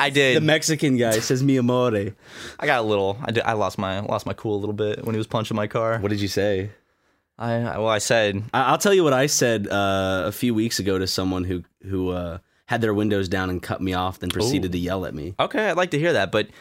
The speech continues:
Speaker 1: you know, he's punching my car, like, "Doom, doom, doom."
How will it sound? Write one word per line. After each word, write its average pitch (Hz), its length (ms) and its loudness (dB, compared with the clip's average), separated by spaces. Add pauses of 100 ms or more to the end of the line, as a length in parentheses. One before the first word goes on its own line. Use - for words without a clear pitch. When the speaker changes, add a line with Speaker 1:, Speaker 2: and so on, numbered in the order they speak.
(320)
Speaker 1:
you 117 140 0
know, 107 320 2
he's 127 160 -4
punching 220 400 0
my 135 140 0
car, 143 340 0
like, 104 260 -2
"Doom, 202 300 4 (100)
doom, 185 400 4
doom." 220 340 2